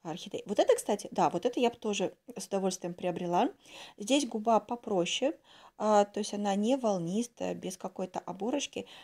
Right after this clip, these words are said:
но мне нравится, что, а, лепестки, да, они как будто бы немножечко вниз опущены, как будто бы они тяжелые, под собственной тяжестью, а, к земле пригибаются. А, такой вот эффект я тоже очень-очень люблю.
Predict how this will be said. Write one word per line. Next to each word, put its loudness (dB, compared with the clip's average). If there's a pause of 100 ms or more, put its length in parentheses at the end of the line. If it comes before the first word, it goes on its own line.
(140)
но -4
мне 0
нравится, 0
что, 0 (300)
а, 2
лепестки, -4
да, 0 (280)
они 0
как -10
будто -6
бы -4 (100)
немножечко -4
вниз -4
опущены, -10
как -16
будто -10
бы -6
они -4
тяжелые, 2
под -10
собственной -6
тяжестью, -4 (380)
а, 0
к -2
земле 0
пригибаются. -6 (340)
А, -6
такой -4
вот -4
эффект -6
я -2 (140)
тоже -4
очень-очень -6
люблю. -4